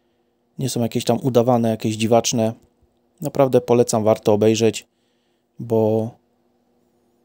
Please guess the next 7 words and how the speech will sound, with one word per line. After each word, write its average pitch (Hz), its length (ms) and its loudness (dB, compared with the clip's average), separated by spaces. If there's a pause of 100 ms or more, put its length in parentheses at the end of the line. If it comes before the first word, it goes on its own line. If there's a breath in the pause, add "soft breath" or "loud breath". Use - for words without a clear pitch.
(1700)
bardzo 175 340 2
fajnie 170 280 2
zrealizowana 147 680 4
właśnie 139 280 -2
historia 135 440 4
czterdziestu 123 600 -4
siedmiu 120 520 -2